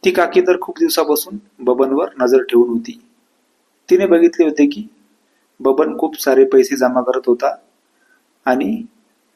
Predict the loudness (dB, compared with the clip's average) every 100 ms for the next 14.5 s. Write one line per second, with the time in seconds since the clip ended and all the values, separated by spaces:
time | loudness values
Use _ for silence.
0 | -8 -4 -2 0 0 2 2 0 -4 -10
1 | -4 -2 0 -2 -4 -6 -8 _ _ _
2 | _ _ _ _ _ _ _ _ _ -2
3 | 0 0 -2 -8 -10 _ -4 -2 0 0
4 | 0 0 -4 _ -2 0 0 0 -2 0
5 | -2 -4 -14 _ -4 -2 -2 -2 -4 0
6 | 2 2 0 -2 -12 _ _ _ _ _
7 | _ _ _ _ _ _ _ _ _ _
8 | _ _ _ _ _ -4 0 0 -2 -8
9 | -2 0 2 4 2 2 0 -2 -4 -8
10 | -8 -2 0 0 -4 _ -8 -6 0 0
11 | 4 2 2 -4 -18 _ _ _ _ _
12 | _ _ _ _ -4 -2 -2 -4 -4 -6
13 | -6 _ _ -4 2 2 4 2 2 0
14 | 0 0 -4 -8